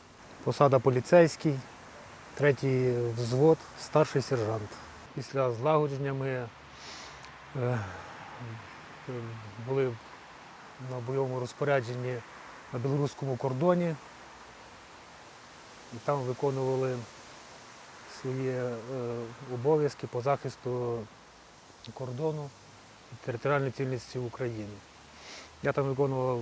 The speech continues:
завдання по мобільні вогневі групи по збиттю шахедів. Там десь пробули три місяці, потім друге вже бойове розпорядження вирушати в Донецьку область і виконувати спеціальні бойові завдання, виїзд,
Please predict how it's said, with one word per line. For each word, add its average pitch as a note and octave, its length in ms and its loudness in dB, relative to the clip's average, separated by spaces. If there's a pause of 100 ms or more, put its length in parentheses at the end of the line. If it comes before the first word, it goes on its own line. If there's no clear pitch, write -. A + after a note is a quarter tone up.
(120)
завдання C3 640 0
по A#2 420 0 (300)
мобільні C#3 440 0 (260)
вогневі C3+ 400 2
групи C#3 440 0
по B2+ 120 -2
збиттю A#2 360 -6
шахедів. G#2 460 -6 (440)
Там C3 140 0
десь B2 260 -2 (240)
пробули B2 320 -2
три A#2 200 -4
місяці, E3 540 -2 (360)
потім C#3 380 -4 (280)
друге B2+ 300 -2
вже A#2+ 300 0 (160)
бойове C#3 260 4
розпорядження C#3+ 680 0
вирушати B2+ 500 -2
в A#2 180 -8
Донецьку C3 420 -2
область D#3+ 380 2 (240)
і - 20 -8 (100)
виконувати A#2+ 720 -2 (400)
спеціальні C#3+ 380 2
бойові C#3 300 0
завдання, D3 580 2 (460)
виїзд, C3 580 -4